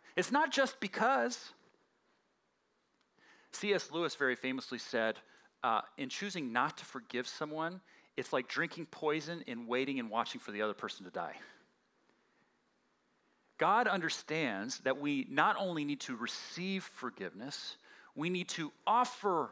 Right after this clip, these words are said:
forgiveness. Like, it is also good for our souls. Otherwise, we might be in a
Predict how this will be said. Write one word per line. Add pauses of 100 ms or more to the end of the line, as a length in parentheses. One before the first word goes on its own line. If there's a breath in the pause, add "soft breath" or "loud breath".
(120)
forgiveness.
Like,
it
is
also
good
for
our
souls.
Otherwise,
we
might
be
in
a